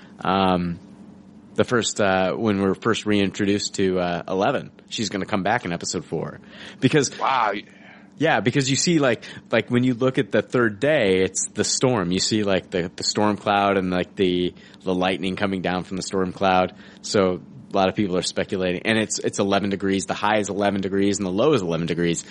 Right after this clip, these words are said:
Speaker 1: So a lot of people are speculating that Eleven will finally come back in episode four. That's, that's gonna be her episode.
Speaker 2: Oh, wow. That's wild.
Speaker 1: Yeah.
Speaker 2: That's wild. That, that's cool that they have the, the patience to kinda have a payoff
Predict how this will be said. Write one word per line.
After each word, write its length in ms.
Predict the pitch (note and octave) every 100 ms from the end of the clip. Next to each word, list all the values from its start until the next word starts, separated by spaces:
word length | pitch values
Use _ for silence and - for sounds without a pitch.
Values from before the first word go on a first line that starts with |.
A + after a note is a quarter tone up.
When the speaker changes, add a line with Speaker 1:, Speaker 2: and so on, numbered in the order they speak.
| - -
Speaker 1:
So 160 | - G#2+
a 200 | G2 A2+
lot 140 | G#2+
of 60 | G#2+
people 240 | A#2 G2+
are 40 | F#2+
speculating 680 | - G#2+ A#2+ G2+ G2 G2
that 220 | F#2 E2+ -
Eleven 480 | F#2 F#2+ G2+ G2+ F#2
will 160 | F2+ F2 - -
finally 340 | F2+ F2+ F2
come 200 | E2+ E2+
back 340 | D#2+ D#2+ D2+ - -
in 220 | F2+ D#2+
episode 380 | D2 - - E2+
four. 340 | - E2+ - -
That's, 240 | E2 - - -
that's 240 | F#2 E2
gonna 140 | F#2 D#2+
be 140 | D#2
her 140 | D#2
episode. 480 | D#2 D2 D#2+ - - - - - - - - - - -
Speaker 2:
Oh, 120 | E3
wow. 260 | A#2 F2+ A#2 -
That's 240 | D#3 -
wild. 320 | A2+ C3 G2+ -
Speaker 1:
Yeah. 220 | A#2+ G2+
Speaker 2:
That's 220 | - -
wild. 260 | G2+ G#2 F#2+
That, 120 | C3+ - -
that's 180 | E3
cool 260 | - E3+ D3+
that 140 | A2+
they 120 | G#2 G2
have 320 | G2+ F2+ E2+ - - - - - -
the, 180 | G2+ F#2
the 120 | E2
patience 720 | - - G#2+ A2 G2 E2+ -
to 120 | - F2+
kinda 300 | - F2+ E2
have 180 | F#2
a 60 | D#2+
payoff 500 | - - G#2 D#2 D2+